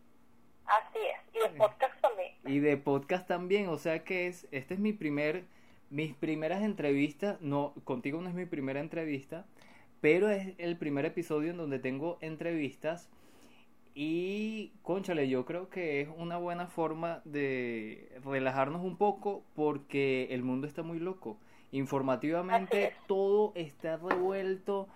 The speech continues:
Speaker 2: es una cosa impresionante, Ángela, y no te voy a caer a charla, yo he estado un poco deprimido y chimbo, eh, incluso no grabé en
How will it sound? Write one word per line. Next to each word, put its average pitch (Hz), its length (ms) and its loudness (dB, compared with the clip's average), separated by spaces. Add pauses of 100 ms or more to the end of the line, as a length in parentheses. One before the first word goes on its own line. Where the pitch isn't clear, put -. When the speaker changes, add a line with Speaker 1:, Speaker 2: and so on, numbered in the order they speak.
(300)
Speaker 2:
es 139 140 -2
una 180 260 -4
cosa 180 260 -2
impresionante, 170 1000 -4
Ángela, 165 640 -4 (720)
y 143 720 2
no 135 320 0
te 165 220 0
voy 160 220 2
a 156 100 -4
caer 127 240 2
a 143 120 0
charla, 175 440 -2 (100)
yo 127 300 2
he 131 80 2
estado 143 460 2
un 156 140 -4
poco 135 320 -4
deprimido 131 600 -4
y 165 80 -10
chimbo, 131 480 -6 (480)
eh, 120 320 -4
incluso 110 640 -6
no 139 240 -2
grabé 151 1200 -2
en 104 240 -12